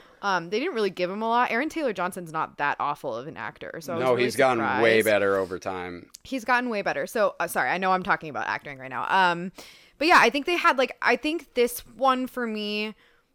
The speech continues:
Speaker 1: there were just a lot of action sequences that I found really fun, and I, like, was engaged with those action sequences. Um, I think Bryan Cranston in the beginning is super fun. I don't know.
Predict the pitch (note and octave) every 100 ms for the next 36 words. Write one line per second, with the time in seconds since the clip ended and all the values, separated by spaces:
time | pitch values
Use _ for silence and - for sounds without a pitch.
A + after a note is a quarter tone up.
0 | _ _ _ _ _ B3 B3 C4 C4 D4+
1 | C4+ B3+ - F#3 F#3+ - A3 A#3 G#3+ A#3
2 | A3+ G#3 F#3+ F#3 G3 F3+ F#3 G3 F3 D#3+
3 | - D#3+ D#3+ G#3 C4+ D4 - F#3+ F3 E3+
4 | E3+ F#3 F3+ F3 E3 C3 E3 F3+ A3+ A#3+
5 | A#3 A#3 A3+ - B3 A#3+ A#3+ C4 C4 C#4
6 | C#4 C#4+ - - - _ _ _ G3 F3
7 | A#2+ G#2 F#3 G#3 _ _ _ _ _ _
8 | _ _ G#3+ A3 A#3 A3+ A3 - - -
9 | _ _ - A3 G#3 G3+ - F#3 G#3 -
10 | G#3+ G3+ F#3 F3+ E3+ A3 C4 C4+ C4+ -
11 | C4+ C4+ - B3+ B3+ B3+ B3+ - B3+ G#3+
12 | D#3+ D3